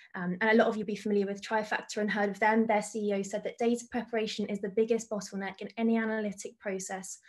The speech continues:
costing companies billions of dollars and slowing down time to insight. So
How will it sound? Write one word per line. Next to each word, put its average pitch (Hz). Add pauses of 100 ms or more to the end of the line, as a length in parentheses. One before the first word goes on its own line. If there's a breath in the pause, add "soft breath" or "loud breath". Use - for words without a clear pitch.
(240 loud breath)
costing 233
companies 214
billions 226
of 190
dollars 180 (300 loud breath)
and 202
slowing 196
down 180
time 180
to 180
insight. 180 (1300 loud breath)
So 240